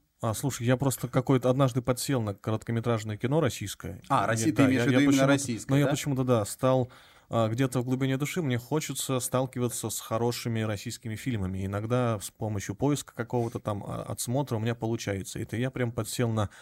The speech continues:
Speaker 1: российские короткометражки и понял, что есть шансы, что вот есть молодые авторы, которые круто пишут, которые круто снимают, которые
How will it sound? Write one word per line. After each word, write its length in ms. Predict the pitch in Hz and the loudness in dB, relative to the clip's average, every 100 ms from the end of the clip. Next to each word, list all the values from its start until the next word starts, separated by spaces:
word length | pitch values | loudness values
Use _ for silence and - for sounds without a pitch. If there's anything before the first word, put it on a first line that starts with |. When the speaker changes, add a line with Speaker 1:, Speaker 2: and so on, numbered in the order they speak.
| - - | -20 -8
Speaker 1:
российские 560 | 107 - 120 - 107 | -6 -4 -4 -4 -8
короткометражки 920 | - 104 98 107 104 127 151 - 131 - - - _ _ _ | -8 -6 -4 -4 -2 0 0 0 -4 -4 -12 -20 _ _ _
и 80 | 120 | -8
понял, 360 | 110 131 147 151 | -2 -2 0 -4
что 260 | - 127 | -4 0
есть 220 | 120 135 151 | 2 2 0
шансы, 460 | - 185 120 - | 0 -2 -2 -8
что 320 | - - 104 | -12 -4 -2
вот 180 | 104 104 | -2 0
есть 240 | 123 110 - | 0 0 0
молодые 480 | 107 110 117 110 | -2 0 0 2
авторы, 340 | 107 123 123 117 | 2 0 0 -2
которые 320 | 110 - 101 | -2 -4 -6
круто 340 | - 117 117 101 | -4 -2 0 -2
пишут, 400 | 104 101 101 - | -4 -6 -8 -6
которые 340 | 110 110 110 | -4 -2 -4
круто 420 | - 117 117 107 - - - | -4 -4 -2 -2 -4 -14 -12
снимают, 640 | - 123 110 107 101 - | -4 -2 0 2 0 -2
которые 400 | 107 120 113 | -4 -2 0